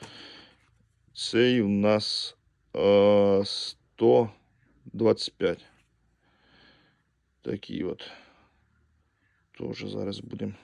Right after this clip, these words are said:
гострий, чиш-, чистить. І будемо відправляти. Так, ну і тут ще в нас в процесі деякий такий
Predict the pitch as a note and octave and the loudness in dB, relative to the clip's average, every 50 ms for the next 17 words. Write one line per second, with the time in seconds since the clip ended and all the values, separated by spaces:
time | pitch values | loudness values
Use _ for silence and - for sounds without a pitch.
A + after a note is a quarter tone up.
0 | _ _ - - - G2+ G#2+ G2 - - - A#2+ B2+ - - - - - A2+ A2+ | _ _ -18 -10 -6 -4 -4 -4 -6 -8 -8 -8 -8 -8 -8 -8 -8 -6 -6 -6
1 | A2 - - - - - - A#2+ A2+ - - - G2 - - - _ _ _ _ | -6 -8 -10 -10 -8 -6 -6 -6 -8 -8 -8 -10 -10 -10 -12 -18 _ _ _ _
2 | _ _ - - - - - - - - - - - _ _ - - - - _ | _ _ -20 -20 -20 -20 -20 -20 -20 -20 -20 -20 -20 _ _ -20 -20 -20 -20 _
3 | - - G#2+ G#2 G#2 G#2+ G#2 G#2+ G#2 G#2+ F#2+ - F#2 G2 G2+ G2 F2 D#2 C#2+ - | -14 -12 -8 -4 -2 0 0 0 0 0 0 0 2 2 4 4 2 0 0 -4
4 | - - - _ _ _ _ _ _ _ _ _ _ _ _ _ - - - - | -10 -20 -20 _ _ _ _ _ _ _ _ _ _ _ _ _ -16 -16 -16 -18
5 | - - - - - - - - - - _ _ - _ _ - - - - - | -20 -18 -18 -18 -20 -20 -20 -20 -20 -20 _ _ -20 _ _ -16 -14 -14 -14 -12
6 | A2+ B2 B2 A2+ G#2 F#2+ F#2+ - - - _ _ _ _ - G2 F#2 - - - | -6 -4 -2 -2 -2 -2 -6 -10 -18 -20 _ _ _ _ -18 -16 -14 -14 -12 -10
7 | F2+ F#2 F2+ F2+ F2 - - _ _ _ - - F2+ - - - C3+ C3+ - - | -8 -8 -8 -8 -10 -12 -16 _ _ _ -10 -10 -10 -6 -4 -4 -4 -4 -4 -8
8 | B2+ A#2 - _ _ _ _ _ _ _ _ _ _ _ _ _ _ _ _ _ | -10 -10 -12 _ _ _ _ _ _ _ _ _ _ _ _ _ _ _ _ _
9 | _ _ _ - B2 - G#2 G#2 A2 A#2 A#2 A2 A2 G#2 - - A2 G#2+ G2+ - | _ _ _ -18 -14 -12 -6 -2 0 2 2 2 0 -4 -4 -6 -6 -6 -6 -6
10 | - A2 G#2+ G#2 - A2 G#2+ G#2 G#2 | -8 -8 -8 -6 -6 -6 -6 -6 -8